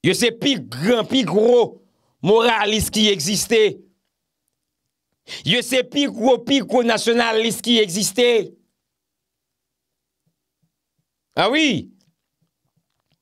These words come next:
pi gwo moralis, pi gwo nasyonalis ki ekziste, epoutan yo se de antichanjman, yo se de antidevlopman, yo se de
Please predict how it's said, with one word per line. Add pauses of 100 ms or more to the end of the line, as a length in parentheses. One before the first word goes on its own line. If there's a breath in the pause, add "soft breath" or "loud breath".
(280 loud breath)
pi
gwo
moralis, (560 loud breath)
pi
gwo
nasyonalis
ki
ekziste, (840)
epoutan (580 soft breath)
yo
se
de
antichanjman, (800 loud breath)
yo
se
de
antidevlopman, (640 loud breath)
yo
se
de